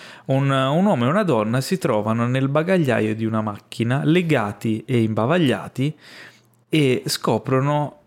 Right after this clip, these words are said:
presto che i, i due, eh, le due persone alla guida dell'auto sono niente po' di meno che, eh,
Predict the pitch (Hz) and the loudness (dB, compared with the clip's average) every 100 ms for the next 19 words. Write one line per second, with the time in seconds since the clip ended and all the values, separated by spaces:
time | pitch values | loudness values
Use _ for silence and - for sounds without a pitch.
0 | _ - 113 101 - 143 143 - 143 127 | _ -2 -2 -2 -4 -2 -2 -2 0 0
1 | 131 123 120 127 _ 131 131 185 170 120 | 0 -2 -4 -10 _ -2 0 2 2 2
2 | - - - 113 110 107 104 104 110 165 | -2 -8 -4 0 0 0 0 0 2 0
3 | 160 - - 143 110 104 110 127 113 107 | -2 -4 -2 0 0 0 0 2 2 2
4 | 160 170 104 101 147 156 - - - - | 2 2 -2 -2 0 0 -2 -16 -18 -6
5 | - 127 98 107 117 147 160 104 113 120 | 0 0 2 2 0 2 0 0 -4 -4
6 | 117 147 190 113 107 151 - 110 113 135 | -2 0 0 0 0 -2 -2 0 0 0
7 | - - | -2 -2